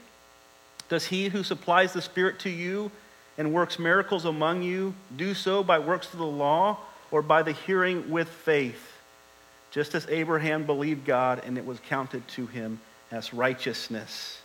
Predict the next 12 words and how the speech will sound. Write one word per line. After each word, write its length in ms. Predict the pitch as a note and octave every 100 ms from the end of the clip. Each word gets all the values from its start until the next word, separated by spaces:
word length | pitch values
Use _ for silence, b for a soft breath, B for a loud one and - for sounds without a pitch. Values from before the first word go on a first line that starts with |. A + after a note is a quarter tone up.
| - - - - - -
Again, 220 | B2 A#2+ D3
in 160 | C3
this 160 | D3+ D3+ - -
verse 280 | E3 D#3+ -
of 220 | C3+ -
passage 400 | F3 D#3+ D#3+ D3
of 100 | C3
Scripture, 440 | - F3+ E3+ E3+
we 100 | D3
see 160 | D3 -
the 140 | D3
same 360 | C3 D#3+ D#3 D3